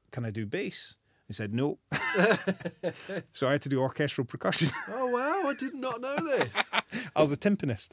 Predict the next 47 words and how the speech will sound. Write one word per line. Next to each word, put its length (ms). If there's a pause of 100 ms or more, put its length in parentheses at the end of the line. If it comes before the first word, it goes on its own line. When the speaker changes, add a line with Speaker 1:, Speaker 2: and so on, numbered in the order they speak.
Speaker 2:
Really? 580
Speaker 1:
Yeah, 80 (280)
Speaker 2:
Wow. 40
Speaker 1:
yeah, 40
I 20
fucking 360
love 160
timpans. 440
Speaker 2:
I 140
Speaker 1:
<laughs> 0
Speaker 2:
bet, 240
Speaker 1:
It's 160
Speaker 2:
yeah, 100
Speaker 1:
great. 260
Speaker 2:
very 240
cool. 160
Speaker 1:
Really 280
good. 180 (500)
Um, 460 (680)
anyway, 340 (240)
like, 200
when 180
I, 140
when, 460 (280)
when 180
I 60
s-, 240 (280)
started 360
the 40
studio, 400 (100)
that 120
was, 240 (280)
that 240
album 520 (200)
was 220
me 200
getting 400 (340)
good 220
at, 100 (420)
or 100
not 180
even 180
good, 240 (480)
not 140
even 180
competent, 580 (120)
adequate 600